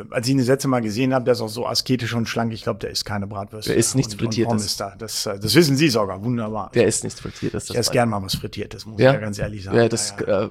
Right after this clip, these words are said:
Speaker 2: hat man
Speaker 1: Habe ich durchaus eine gewisse
Speaker 2: Ha-, haben
Speaker 1: Leidenschaft.
Speaker 2: Sie auch du-,
Speaker 1: Sieht
Speaker 2: haben
Speaker 1: man
Speaker 2: Sie
Speaker 1: mir auch an, da,
Speaker 2: Nein,
Speaker 1: ne?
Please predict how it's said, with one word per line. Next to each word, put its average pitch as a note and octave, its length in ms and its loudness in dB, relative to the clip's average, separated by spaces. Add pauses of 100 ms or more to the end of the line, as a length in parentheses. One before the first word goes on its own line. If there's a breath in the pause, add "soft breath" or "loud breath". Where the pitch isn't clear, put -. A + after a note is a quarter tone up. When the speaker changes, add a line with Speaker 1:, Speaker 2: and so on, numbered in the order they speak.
(160)
Speaker 2:
hat A#2+ 160 -2
man A#2 100 0
Speaker 1:
Habe C3 120 6
ich C3 60 4
durchaus C3 400 4
eine B2 100 0
gewisse A#2+ 240 0
Speaker 2:
Ha-, G#2+ 100 4
haben A2+ 100 4
Speaker 1:
Leidenschaft. C3+ 280 2
Speaker 2:
Sie C#3+ 120 8
auch - 140 4
du-, C#3+ 200 6 (100)
Speaker 1:
Sieht C3 180 6
Speaker 2:
haben C3+ 40 4
Speaker 1:
man D3 140 4
Speaker 2:
Sie D#3 60 6
Speaker 1:
mir C3+ 100 6
auch A#2 80 2
an, B2+ 220 4
da, A#2 80 0
Speaker 2:
Nein, B2+ 100 4
Speaker 1:
ne? C#3+ 60 8